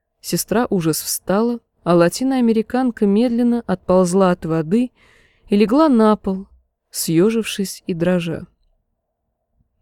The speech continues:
Джек Тамашек взял трупик у сестры ужас и пошел во тьму. Бет сказала: «Не знаю, как, но вы это сделали». Она нагнулась, чтобы дать латиноамериканке бутылку с имбирным пивом.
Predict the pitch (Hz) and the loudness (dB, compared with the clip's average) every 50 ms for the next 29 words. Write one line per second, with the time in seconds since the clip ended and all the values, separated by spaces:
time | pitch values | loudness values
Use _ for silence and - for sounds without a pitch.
0 | _ - - 190 185 277 320 - - - 185 175 170 175 226 254 - - - 196 | _ -4 -2 2 2 2 0 0 0 0 0 2 2 0 -2 -2 -4 -8 -8 -10
1 | - - - _ _ _ - 175 165 165 202 269 285 254 - - 240 233 202 - | -14 -20 -20 _ _ _ -8 -6 -4 0 0 0 0 -2 -4 -2 -4 -4 -2 -4
2 | 185 - - 165 - - 170 - - - 160 156 - - 233 262 269 247 254 247 | -6 -6 -6 -8 -6 -6 -6 -6 -4 -4 -6 -6 -4 -6 -4 -4 -4 -2 -2 -4
3 | - - - - - _ - 247 277 - - 202 - - - 180 185 190 180 180 | -4 -6 -8 -10 -14 _ -4 -2 -2 0 0 -2 -2 -2 -2 0 0 0 2 0
4 | 185 180 - - 175 156 151 - - - _ _ _ _ _ _ _ _ _ _ | 0 0 -2 -4 -4 -4 -4 -8 -10 -14 _ _ _ _ _ _ _ _ _ _
5 | _ _ _ - 156 175 202 - - - - 220 214 190 185 185 160 156 - - | _ _ _ -2 0 0 0 0 -2 -4 -2 -2 -2 0 0 -2 -2 -2 -6 -10
6 | - _ _ _ _ _ _ _ _ _ _ 160 165 165 170 170 180 190 220 233 | -14 _ _ _ _ _ _ _ _ _ _ -2 0 0 0 2 2 2 2 2
7 | 220 190 160 - 202 - _ _ _ - 185 202 240 - - _ _ _ - _ | 2 0 0 -2 -6 -12 _ _ _ -4 -2 -2 -2 -6 -10 _ _ _ -20 _
8 | _ - - 165 170 160 151 185 220 214 - 214 180 165 156 165 190 214 226 214 | _ -6 -2 -2 0 2 2 2 2 2 0 -2 -2 -2 -2 -2 0 0 0 -2
9 | 175 165 185 - _ _ _ _ _ _ _ _ _ _ _ _ _ _ _ _ | -2 -4 -8 -12 _ _ _ _ _ _ _ _ _ _ _ _ _ _ _ _
10 | _ - 165 185 226 262 254 262 233 240 240 277 277 262 247 220 - - - 226 | _ 0 2 2 4 4 2 2 0 0 0 0 0 0 -2 -2 -4 -4 -4 -2
11 | 196 208 185 226 247 240 - 214 202 - - 220 220 214 208 196 190 185 185 - | -2 0 0 0 0 2 2 2 0 0 0 0 2 2 2 2 2 0 0 0
12 | 214 214 214 196 - 180 170 185 - - 240 247 226 - 214 - - - 190 185 | 0 0 0 0 -2 -2 -2 -2 0 0 -2 -2 -2 -4 -6 -6 -2 0 0 2
13 | 175 196 190 202 214 214 208 196 - 214 196 175 151 147 - - | 2 2 2 2 2 2 0 0 -2 -2 -2 -2 -4 -6 -10 -12